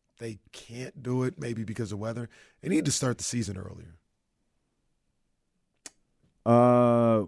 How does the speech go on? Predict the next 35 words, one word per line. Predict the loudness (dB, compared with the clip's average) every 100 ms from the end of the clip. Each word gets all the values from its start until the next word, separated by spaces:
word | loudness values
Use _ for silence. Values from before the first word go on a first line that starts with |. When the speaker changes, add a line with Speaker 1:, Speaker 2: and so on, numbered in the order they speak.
| -2
Speaker 2:
earlier? | 2 4 6 6 4 2
Why? | 0 0 0 -2 -4 _ _ 0
That, | 2 4
won't | 4
that | 2 2
create | 4 4 4
more | 2
problems? | 0 0 0 -2 -4 -6 -14 _ _ _ -10
Speaker 1:
That | 0 2
will | 2
probably | 2 2 4 2
put | 0
the | -2
World | -4 -2 -4
Series | -4 -4 -4
around, | -6 -10 -10 -8 -6 -4 -6 -8 -14 _ _ _ _
uh, | -4 -2 -2 -4 -8 -10 -16 _ _ _ _ _
N | -4 -4
F | -2
L | -2 -2 -4 -8 _
season | -10 -4 -4 -4
starting. | -6 -6 4 6
Speaker 2:
Yeah, | 6 6
but | 6 6
you | 4
still | 2 4 4
got | 4 2 -2
snow | -2 0 4 4 4
in | 4 2 0 -2 2
New | 4
York | 6 6 4 2 0
and | 0 0 -2 -8 -14 _ _ _ _ _ _ _ _ _ _ -12
Speaker 1:
Yeah. | -8 -4 -6
Speaker 2:
Chicago. | -2 0 4 2 4
Well, | 4 6 4